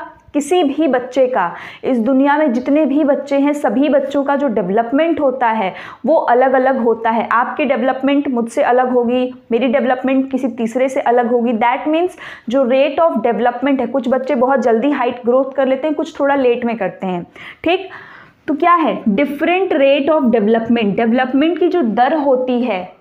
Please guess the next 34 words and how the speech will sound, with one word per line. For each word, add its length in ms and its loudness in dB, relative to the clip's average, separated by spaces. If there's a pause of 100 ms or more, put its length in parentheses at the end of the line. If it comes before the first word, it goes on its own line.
(140)
वो 120 2
क्या 200 0
होती 400 0
है, 220 0
अलग-अलग 840 0
होती 400 -2
है। 160 -2 (300)
ठीक 240 -2
वैसे 320 0
ही 140 0
जैसे 240 0
हर 180 0
बच्चे 320 -2
की 120 -4
सीखने 520 -2
की 100 -2
दर 180 0
अलग-अलग 520 0
होती 200 -2
है, 60 -4
कोई 140 -2
एक 340 -2
बार 200 0
में 100 0
सुन 200 -2
के 120 -4
सीख 280 -4
लेता 180 -2
है, 60 -2
कोई 160 -2
दो 220 2
बार 220 -2
में, 200 -6 (600)
but 380 0